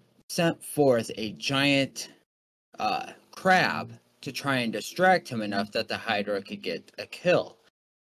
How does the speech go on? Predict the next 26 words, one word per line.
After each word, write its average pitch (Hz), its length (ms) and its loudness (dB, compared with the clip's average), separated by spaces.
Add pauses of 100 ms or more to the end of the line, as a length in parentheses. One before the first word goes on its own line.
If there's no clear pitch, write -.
(260)
However, 120 960 4 (600)
nobody 135 540 0
noticed 165 320 4
the 135 80 -6
crab 120 460 0
and 101 100 -2
it 98 120 -4
got 92 200 -4
squashed. - 840 0 (760)
And 110 240 -4
as 101 320 -4
a 101 100 -2
thanks 131 440 2
for 101 260 0
at 104 160 4
least 110 240 -2
trying, 160 400 4
Hera 123 380 4
put 127 420 -2
it 113 240 0
in 113 240 2
the 98 360 -2 (480)
stars 131 380 4
as 104 140 -2
a 107 60 -6
constellation, 135 880 0